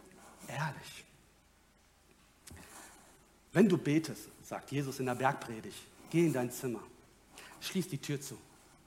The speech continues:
und bete zu deinem Vater, der im Verborgenen ist.“ Dann wird dein Vater, der ins Verborgene sieht,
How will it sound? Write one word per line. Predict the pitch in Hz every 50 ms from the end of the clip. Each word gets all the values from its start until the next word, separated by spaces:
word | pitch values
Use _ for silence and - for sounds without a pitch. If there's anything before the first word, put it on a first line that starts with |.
| - - -
und | - 131 110 -
bete | 156 147 139 131 - 123 127 -
zu | - - - 139
deinem | - - 120
Vater, | 110 - - 110 - - - - - - - - - - - - - - - - - - - - - - - - - - - - - -
der | 143 139 135
im | 139 135
Verborgenen | - - 147 113 117 135 139 139 117 117 107 95 98 92
ist.“ | 92 - - - - - - - - - - - - - - _ -
Dann | - 139 139 131 120
wird | 143 139 139 -
dein | 123 120
Vater, | 120 - - 139 147 151 151 - 135 104 104 - -
der | 147 147
ins | 170 160 -
Verborgene | - 156 127 - 175 196 208 175 175 165 160
sieht, | 143 131 127 175 196 226 214 -